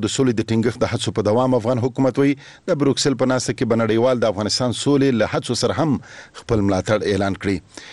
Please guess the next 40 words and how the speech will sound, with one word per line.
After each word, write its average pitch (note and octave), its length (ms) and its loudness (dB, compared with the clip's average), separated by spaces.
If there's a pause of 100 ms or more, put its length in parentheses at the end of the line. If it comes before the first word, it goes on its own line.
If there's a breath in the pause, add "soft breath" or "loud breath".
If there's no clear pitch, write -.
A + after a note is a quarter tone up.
(200 loud breath)
د G2+ 80 2
اجرایي G2+ 240 2
ریاست F#2+ 320 0
ویاند G2+ 180 2
مجیب F#2+ 260 0
الرحمن G2 340 0
رحیمي G#2+ 280 2
د - 80 4
یکشنبې A2 480 0
په A2+ 80 2
ورځ A2 140 0 (480 loud breath)
ازادي G#2 320 2
راډیو A#2 240 0
ته C3 80 4
ویل A#2 120 0
چې A2 140 0
د G2 140 0
بروکسل B2+ 420 0
په C3+ 80 2
ناسته B2+ 240 -2
کې C3 140 0
به A#2 60 4
د G#2+ 120 2
افغان A2+ 300 0
ځواکونو B2 360 2 (460 loud breath)
د G#2+ 140 2
ملاتړ A2+ 420 0
سربیره F#2+ 420 2
د - 140 -2
سولې A#2 300 2
په G#2 100 0
برخه C#3 260 -4
کې - 540 -4
د D#3 100 4
رامنځته C#3 440 0
شویو D3 360 4
پرمختګونو A2 640 0
په G#2+ 80 2
اړه G2 160 0
هم D3 100 2